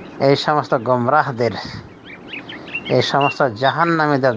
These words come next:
দলভুক্ত হয় তার স্বাভাবিক। অতএব মারেফত মারেফত করে যারা চিল্লায়, এরা জঘন্য বিদাতি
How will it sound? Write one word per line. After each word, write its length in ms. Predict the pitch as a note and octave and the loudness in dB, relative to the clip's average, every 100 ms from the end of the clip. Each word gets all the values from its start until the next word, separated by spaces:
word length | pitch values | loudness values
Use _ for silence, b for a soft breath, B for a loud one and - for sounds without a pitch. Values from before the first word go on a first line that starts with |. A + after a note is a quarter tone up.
| A#2+ | 2
দলভুক্ত 420 | A#2 A2 B2+ - A2+ | 2 2 0 0 2
হয় 220 | B2 C#3+ D3 | 4 4 4
তার 120 | A#2+ - | 0 -2
স্বাভাবিক। 420 | A#2 A2+ G#2 - - - - - - - - - - B B B B B - - | 0 0 -2 -12 -14 -16 -18 -20 -18 -18 -18 -16 -16 B B B B B -8 0
অতএব 280 | A#2 C#3+ C3 B2 | 2 4 4 4
মারেফত 400 | C#3 F3 - F3+ D#3+ D3 | 4 2 2 0 2 2
মারেফত 340 | C#3+ - C#3 - | 2 2 -2 2
করে 160 | C3+ A#2+ | 2 4
যারা 160 | A#2+ A2+ - | 4 4 2
চিল্লায়, 440 | A#2+ A2+ C3 E3 E3 | 0 4 4 4 2
এরা 140 | C3+ C3 A#2+ C#3 | 2 2 2 2
জঘন্য 380 | C#3+ D#3+ E3+ D#3+ A2+ | 2 4 2 0 0
বিদাতি 380 | G#2+ A2+ - | 0 -2 -2